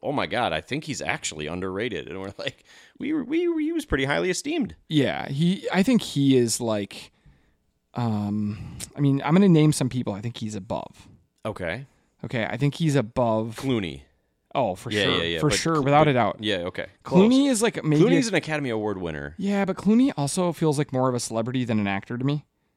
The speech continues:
Speaker 1: Fair.
Speaker 2: I'm not even messing around. Like, I think he's more known for being, like, a handsome celebrity than he is for being an actor. And
Speaker 1: Okay.
Speaker 2: I think that's a pretty rare class.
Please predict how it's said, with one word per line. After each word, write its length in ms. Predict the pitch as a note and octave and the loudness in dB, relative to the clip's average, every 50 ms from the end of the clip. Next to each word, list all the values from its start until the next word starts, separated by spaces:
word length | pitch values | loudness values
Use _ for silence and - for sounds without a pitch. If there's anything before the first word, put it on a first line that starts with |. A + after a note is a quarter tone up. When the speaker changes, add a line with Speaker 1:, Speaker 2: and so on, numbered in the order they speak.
| _ | _
Speaker 1:
Fair. 320 | _ - F2+ E2 D#2+ F#2+ - - | _ -10 -8 -8 -8 -8 -6 0
Speaker 2:
I'm 100 | - D3+ | 2 4
not 140 | F3+ G3 G#3 | 4 6 6
even 160 | G3+ F3+ D3+ | 6 6 4
messing 240 | C3+ C3+ B2 B2 A2+ | 4 2 0 -2 -2
around. 280 | A#2 A2+ F#2 D#2+ E2+ - | -2 -2 -2 -4 -6 -4
Like, 220 | A#2 B2+ B2+ - - _ _ _ _ _ _ - | -4 -4 -4 -6 -10 _ _ _ _ _ _ -6
I 140 | C3+ D3 D3+ | -4 -4 -2
think 180 | - G#3 G3 | 0 -2 -2
he's 180 | - A3 G3+ D3 | 0 0 2 4
more 240 | C#3+ B2+ C3 C#3+ C#3+ | 4 4 4 4 4
known 200 | C#3+ C3+ C3+ C3 | 6 6 4 4
for 140 | - - A#2+ | 2 0 -4
being, 360 | A#2 A#2+ A#2+ A#2+ A#2+ B2 B2 | 0 2 2 2 2 2 0
like, 200 | A#2 A2 G#2+ - | -2 -4 -4 -2
a 60 | A2 A#2 | 0 0
handsome 320 | B2 A#2+ A#2 A#2+ B2 A#2+ | 2 0 0 0 -2 -4
celebrity 500 | G#2+ A2 G2 G2 G#2 A#2 C#3 C#3 C#3+ - | -2 -4 -4 -4 -2 -2 -2 -2 -4 -4
than 140 | - B2 B2 | -4 -2 0
he 160 | A2+ A#2 A#2 | 0 0 0
is 80 | A2+ - | -2 -4
for 120 | - A2 | -6 -6
being 200 | G2 A2 G#2 G#2 | -2 -2 -2 0
an 40 | F2+ | -2
actor. 400 | F2 E2+ G2 - - - - - _ - | -2 -6 -8 -10 -10 -12 -12 -12 _ -8
And 120 | B2 B2+ B2 | -6 -4 -4
Speaker 1:
Okay. 80 | - - | -4 -4
Speaker 2:
I 180 | C3+ C#3+ D#3 D3+ | -2 -2 -2 0
think 240 | - F#3+ F3 - | 0 -2 -2 -2
that's 240 | - B2 B2 B2 - | 0 -2 -2 -2 -4
a 60 | - | -6
pretty 240 | - - C3 A#2+ A2+ | -6 -4 -4 -2 -2
rare 240 | A2 A2+ G#2+ G#2 G2 | -2 -2 -4 -4 -6
class. 420 | - - - - - - - - | -6 -8 -8 -8 -8 -12 -14 -16